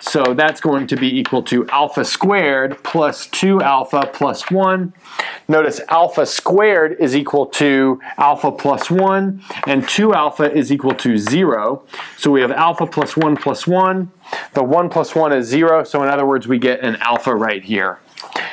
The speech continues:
So there we've got our addition and our multiplication table for Z two adjoined alpha. In other words, this, uh, quotient ring, which forms a field. And I should say that we're not gonna prove this,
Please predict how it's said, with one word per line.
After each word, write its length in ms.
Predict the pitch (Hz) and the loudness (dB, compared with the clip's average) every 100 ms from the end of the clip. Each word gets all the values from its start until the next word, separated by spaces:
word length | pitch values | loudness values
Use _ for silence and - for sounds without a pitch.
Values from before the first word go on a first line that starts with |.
| - | -4
So 160 | 151 | 2
there 160 | 151 160 | 4 4
we've 160 | 156 147 | 2 2
got 240 | 160 143 | 2 2
our 180 | 135 127 | 0 0
addition 500 | 123 196 196 202 185 | 0 0 0 0 0
and 160 | 147 | 0
our 120 | 135 131 | 0 0
multiplication 880 | 143 156 - 131 - 180 185 143 | 0 -2 -2 -4 0 0 0 -2
table 480 | 127 131 123 127 120 - - - | 0 0 2 2 0 -6 -12 -8
for 560 | - 170 165 127 123 - - | 0 4 4 4 2 -4 -8
Z 340 | 135 135 180 170 | -4 0 0 -2
two 580 | - 170 156 151 160 151 | 0 2 4 2 0 0
adjoined 600 | 131 - 139 135 120 - | 0 2 0 2 -2 -2
alpha. 640 | 147 185 208 - 110 120 - - - - 147 | 2 2 2 0 0 0 -6 -18 -10 -4 0
In 120 | 151 | 2
other 240 | 220 202 | 4 2
words, 500 | 143 135 135 135 - - - 123 | 2 2 2 -2 -8 -12 -10 -8
this, 640 | 117 120 180 170 - - 156 | -4 2 4 2 -2 -4 0
uh, 180 | 135 | 0
quotient 640 | - - 156 175 170 139 110 | 0 0 2 2 2 -2 0
ring, 380 | 110 110 110 113 | 0 0 0 0
which 180 | 127 | 0
forms 380 | - 143 131 117 | 0 0 0 0
a 80 | 117 | -2
field. 480 | - 175 135 120 120 | 0 2 4 2 0
And 120 | 151 | 0
I 80 | 143 | 0
should 340 | 131 240 240 - | 0 -2 -2 0
say 320 | 156 131 135 | 0 2 2
that 400 | 123 117 - _ - - - - - - _ - - | 2 0 -2 _ -14 -8 -8 -10 -18 -20 _ -10 -2
we're 160 | 147 | 0
not 200 | 170 160 | 2 0
gonna 120 | 135 120 | -2 -4
prove 440 | - 190 233 156 | -2 0 0 0
this, 400 | 120 151 - | 0 0 -6